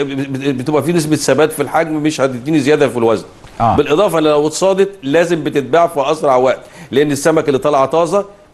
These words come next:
Speaker 1: قيمتها وهي بتتباع طازة، مش وهي بتتباع يعني
Speaker 2: مجمدة.
Speaker 1: أقل طازجة
Speaker 2: مم.
Speaker 1: أو بيتت واتجمدت. فدي، دي طبيعة خاصة مخصوص، يعني خاصة بالسمك. بالإضافة حضرتك لو عملنا دراسة تاريخية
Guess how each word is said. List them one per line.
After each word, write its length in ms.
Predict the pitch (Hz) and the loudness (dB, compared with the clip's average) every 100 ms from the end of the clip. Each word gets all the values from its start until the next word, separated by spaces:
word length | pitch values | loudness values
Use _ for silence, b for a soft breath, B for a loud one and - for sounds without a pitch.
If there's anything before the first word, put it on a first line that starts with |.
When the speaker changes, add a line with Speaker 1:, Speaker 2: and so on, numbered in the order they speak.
| _ 113 123 127 | _ -14 -10 -8
Speaker 1:
قيمتها 560 | 123 139 185 190 196 185 | -2 2 2 2 -2 0
وهي 240 | 135 165 | 2 2
بتتباع 360 | 147 135 120 156 | 2 -2 0 0
طازة، 420 | 127 156 156 165 | 2 0 2 0
مش 200 | 139 139 | -2 -4
وهي 200 | 139 147 | 0 0
بتتباع 560 | 143 127 110 151 156 - B B B | 0 -4 2 2 2 -4 B B B
يعني 500 | 123 120 123 127 127 | -2 0 0 0 0
Speaker 2:
مجمدة. 220 | 127 120 131 | 0 0 -2
Speaker 1:
أقل 340 | - 160 151 | 0 0 2
طازجة 480 | 143 123 160 156 156 | 0 0 0 0 -2
Speaker 2:
مم. 60 | |
Speaker 1:
أو 240 | 135 160 156 | 0 0 0
بيتت 520 | 120 139 151 160 143 | -2 0 0 0 0
واتجمدت. 580 | 143 131 151 160 117 87 - B B B B | -2 0 0 0 -2 -4 -12 B B B B
فدي، 500 | - 143 190 190 147 | 0 0 2 -2 -2
دي 420 | 143 208 185 131 104 - - 127 | -2 0 0 -4 -12 -16 -6 -2
طبيعة 340 | 143 202 165 | 2 2 2
خاصة 340 | - 190 190 | 0 -4 -2
مخصوص، 340 | 147 135 202 175 | -4 -2 -4 -2
يعني 340 | 135 131 131 135 | 0 0 0 -2
خاصة 360 | 175 196 190 | -2 -2 0
بالسمك. 760 | 147 175 170 151 135 - 156 95 - B B B | 0 0 2 0 0 0 0 0 -8 B B B
بالإضافة 460 | 139 151 170 233 240 | -2 2 2 2 0
حضرتك 380 | 170 170 220 185 | 0 2 2 2
لو 140 | 156 151 | 2 2
عملنا 360 | 151 214 196 | 2 0 0
دراسة 340 | 131 165 196 165 | 0 0 0 -2
تاريخية 580 | 143 135 156 156 104 | -2 -2 0 0 -2